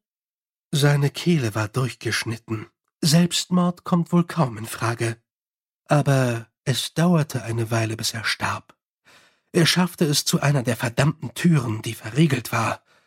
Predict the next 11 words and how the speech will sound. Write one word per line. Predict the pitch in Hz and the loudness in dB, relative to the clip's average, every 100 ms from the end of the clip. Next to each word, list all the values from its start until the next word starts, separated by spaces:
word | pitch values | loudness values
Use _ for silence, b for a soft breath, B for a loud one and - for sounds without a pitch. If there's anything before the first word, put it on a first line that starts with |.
| _ _ _ | _ _ _
Und | 175 151 - | 0 0 0
dort | 156 165 - | -2 -2 -4
schrieb | - 175 170 | -4 -2 0
er | 143 - | 0 2
eins | 156 147 | 0 0
dieser | - 117 117 | -4 -4 -4
Zeichen | - - 170 147 - - - _ _ _ - | -4 -2 0 -2 -6 -16 -20 _ _ _ -6
mit | 135 - | -4 -4
seinem | - 107 113 | -8 -8 -8
eigenen | - 123 127 110 107 107 | -4 -4 -2 -6 -8 -12
Blut." | - 147 - - | -4 -4 -6 -20